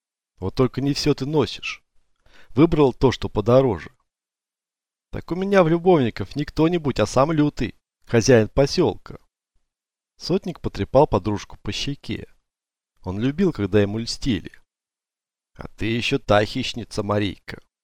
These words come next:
Чего ж тогда пела о том, что перед Дарьей неудобно?» «Да тебе на всех наплевать, лишь бы самой быть в шоколаде».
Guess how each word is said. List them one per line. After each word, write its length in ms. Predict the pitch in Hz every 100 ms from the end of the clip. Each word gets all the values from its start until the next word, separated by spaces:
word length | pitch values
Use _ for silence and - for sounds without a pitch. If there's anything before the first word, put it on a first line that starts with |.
| _ _ _ _ _ -
Чего 320 | - 196 185
ж 40 |
тогда 300 | - 117 120
пела 280 | - 135 117
о 40 | 110
том, 220 | 147 147
что 160 | -
перед 320 | - 123 135 123
Дарьей 300 | 131 107 98
неудобно?» 720 | 113 117 117 85 - - - _ _ _ _ _ _ _ -
«Да 160 | 82 104
тебе 300 | 131 160 190
на 100 | 170
всех 260 | - 156
наплевать, 680 | 160 - 170 151 107 - - _ _ _ - -
лишь 200 | 131 139
бы 100 | 139
самой 340 | - 165 190 127
быть 160 | 101
в 80 | -
шоколаде». 720 | - - 123 123 87 -